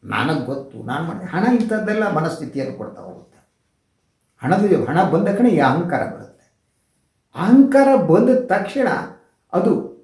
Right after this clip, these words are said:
ಪತನಕ್ಕೂ ಕಾರಣ ಆಗುತ್ತೆ. So ಈ ವಿಜೇಂದ್ರ ಒಳಗೆ ಇರಬಹುದಾದ ಈ ಅಹಂಕಾರ ಅಥವಾ ಅಹಮಿಕೆ ಏನಿದೆ, ಅದು ಎಲ್ಲರನ್ನ ವಿಶ್ವಾಸಕ್ಕೆ ತೆಗೆದುಕೊಳ್ಳುವುದಕ್ಕೆ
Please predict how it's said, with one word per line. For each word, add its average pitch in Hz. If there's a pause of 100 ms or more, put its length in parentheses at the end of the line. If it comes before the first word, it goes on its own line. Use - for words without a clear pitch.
ಪತನಕ್ಕೂ 214
ಕಾರಣ -
ಆಗುತ್ತೆ. - (1500)
So 294
ಈ 247
ವಿಜೇಂದ್ರ 277
ಒಳಗೆ 247
ಇರಬಹುದಾದ 226
ಈ 180
ಅಹಂಕಾರ 185
ಅಥವಾ 151
ಅಹಮಿಕೆ 143
ಏನಿದೆ, - (500)
ಅದು 208
ಎಲ್ಲರನ್ನ 214
ವಿಶ್ವಾಸಕ್ಕೆ 180
ತೆಗೆದುಕೊಳ್ಳುವುದಕ್ಕೆ -